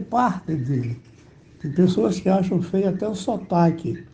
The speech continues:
Imagine se vai estar preocupado com o que tá acontecendo em Carira, ou o que tá acontecendo lá em São Cristóvão, ou quais são os museus e qual o estado deles, enfim,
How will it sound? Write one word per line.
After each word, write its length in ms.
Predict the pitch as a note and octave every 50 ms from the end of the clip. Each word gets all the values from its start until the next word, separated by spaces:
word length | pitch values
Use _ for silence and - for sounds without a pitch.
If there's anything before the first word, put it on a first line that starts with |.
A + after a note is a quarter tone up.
| - - -
Imagine 480 | E3+ F#3 F#3 F#3+ G3 G3 G#3 A3+ A#3+ A#3+
se 140 | - - G#3+
vai 180 | F3+ F#3 F3
estar 240 | E3+ E3+ E3+ E3+ C#3+
preocupado 760 | C#3 - D#3 D#3 D3+ - C3 - - F3 F3+ G#3 G#3+ F3 F3+
com 340 | F3 F3+ E3+ E3+ F3 F3 E3+
o 40 | E3+
que 120 | E3+ -
tá 160 | - - F#3+
acontecendo 640 | F3 F#3 F#3 F#3 - - F3 E3 - - F3+ F3+ F3
em 60 | F#3
Carira, 600 | F3+ - A#3+ A#3+ A3 F#3+ F3+ F3 F3+ F3+ - - - - - - - - _ _ - _ - _
ou 140 | - F3 F#3
o 20 | F3+
que 60 | F3+
tá 160 | - - F3
acontecendo 880 | E3+ E3+ F3 E3 D3+ - D#3 C3+ - - F3+ F3 G3 G3+ G3 F#3+ F#3 E3
lá 260 | D#3 E3 F#3 G3 G3+ G#3
em 120 | G3 F3+
São 260 | F#3 - F#3+ F#3 F#3
Cristóvão, 720 | F3+ F3 E3+ - - - D#3+ D#3 E3 E3+ D3 C3 A#2 - - - _ _
ou 220 | - D3+ E3+ E3+ E3+
quais 240 | E3+ G#3 F#3+ F3+
são 240 | F#3 - G#3+ G#3 G#3
os 80 | G3 F3+
museus 640 | F#3 F3+ E3+ D3 C#3 C#3 D#3 F3+ F#3+ G3 G3 F#3+ F3+
e 60 | F3
qual 260 | F3+ - F#3 F#3 F#3
o 60 | F3+
estado 440 | E3+ E3+ - - E3+ E3 D#3+ E3 D3+
deles, 540 | B2+ B2 D#3 F3 F#3+ F#3+ F3+ D#3 C3+ - - -
enfim, 420 | F3+ D#3+ C#3 - - E3+ C#3+ B2+